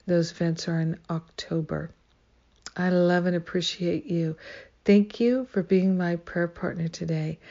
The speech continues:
Have an amazing, beautiful, and blessed day, accepting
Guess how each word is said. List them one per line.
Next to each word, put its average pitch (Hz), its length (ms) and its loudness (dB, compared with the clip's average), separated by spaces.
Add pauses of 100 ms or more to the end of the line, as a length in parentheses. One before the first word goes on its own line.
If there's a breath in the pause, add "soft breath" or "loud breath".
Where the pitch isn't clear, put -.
(220 loud breath)
Have 202 180 -2
an 202 160 2
amazing, 180 680 2
beautiful, 196 560 -2 (100)
and 165 160 -2
blessed 170 540 -2
day, 151 400 -6 (600 soft breath)
accepting 170 840 0